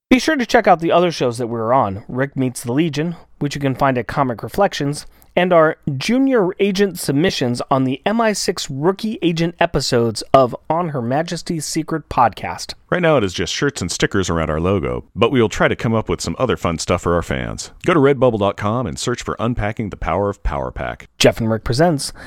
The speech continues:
Speaker 1: is a bi-weekly self-produced podcast recorded in front of a live studio audience of about twenty paint cans.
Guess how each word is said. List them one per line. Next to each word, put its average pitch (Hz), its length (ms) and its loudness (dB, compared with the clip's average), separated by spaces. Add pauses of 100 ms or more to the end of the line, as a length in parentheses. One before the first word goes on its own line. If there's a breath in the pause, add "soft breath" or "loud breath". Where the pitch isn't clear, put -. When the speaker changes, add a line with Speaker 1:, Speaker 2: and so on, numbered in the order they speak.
(140 loud breath)
Speaker 1:
is 185 140 6
a 185 80 8
bi-weekly 160 640 0
self-produced 147 600 -2
podcast 127 540 -2
recorded 208 340 -2
in 175 120 0
front 160 340 0
of 151 240 4
a 226 100 2
live 208 380 2
studio 190 400 2
audience 170 400 2 (100)
of 160 180 6
about 147 380 2
twenty 120 480 0
paint 120 300 0
cans. 98 540 -2